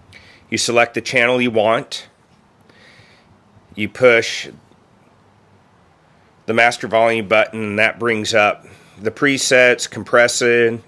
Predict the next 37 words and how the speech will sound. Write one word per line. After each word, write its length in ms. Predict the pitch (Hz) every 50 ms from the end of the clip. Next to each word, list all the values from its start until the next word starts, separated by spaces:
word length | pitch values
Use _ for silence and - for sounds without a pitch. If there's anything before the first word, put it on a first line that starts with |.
| _
or 140 | - 104 98
compression, 800 | 98 - 104 101 - 117 120 120 - - 120 120 123 120 123 123 - - - - - - - - - -
uh, 140 | 98 101 101
your 240 | 107 104 101 95 -
E 180 | 123 127 123
Qs, 440 | 120 - - 120 117 117 113 110 107
if 120 | 101 - -
you 80 | 107
want 180 | 95 98 92 92
to 60 | -
further 320 | - 131 117 107 113 110 -
E 160 | 107 120 117
Q 300 | 107 - - 113 110 110
the 120 | 104 98 98
channel 380 | - - 120 117 113 113 107
separately, 800 | 104 - - 151 131 127 - 147 - - 131 131 131 127 123 - - - - - - - - - - - -
and 220 | 101 107 110 110
then, 260 | 113 110 107 110 107
uh, 480 | 98 98 101 98 98 95 92 90 92 90 - - - - - _ _ _ -
you 100 | - 113
can 140 | - 117 107
turn 220 | - 127 117 110
your 140 | 107 104 98
effects 480 | 98 - - - 123 117 104 - - - -
on 200 | - 117 113 113
and 120 | 110 101 110
off, 380 | 117 117 113 117 117 113 -
effects 420 | 110 - - 117 101 101 - - -
two, 440 | - 127 120 117 117 117 117 110 - - - - - - - - - - -
uh, 160 | - 101 104
here. 500 | 95 95 113 104 107 107 107 107 104 98 - 101 - -
Uh, 520 | 87 92 92 90 90 87 87 87 85 85 80 80 - - -
I 60 | 95 92
have 180 | 107 98 92
it 80 | 95 -
negative 300 | 104 107 98 101 95 -
forty-five. 720 | - 113 107 101 98 - - 107 104 107 107 104 101 -